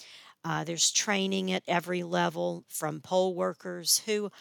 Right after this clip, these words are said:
are basically volunteers. And, and on election day, uh, election profes-, full-time election professionals are handing off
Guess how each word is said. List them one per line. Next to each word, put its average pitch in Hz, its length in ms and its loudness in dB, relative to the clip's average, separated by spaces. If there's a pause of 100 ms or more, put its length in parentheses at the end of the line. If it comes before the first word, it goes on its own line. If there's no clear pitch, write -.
(220)
are 208 120 4
basically 202 640 4
volunteers. 151 840 -4
And, 160 180 -10
and 180 220 -4
on 190 180 -4
election 185 520 2
day, 175 360 2 (380)
uh, 165 240 4
election 185 480 2
profes-, 175 500 -2
full-time 208 380 0
election 170 440 -4
professionals 160 720 -6
are 143 120 -10
handing 185 580 0
off 156 440 -2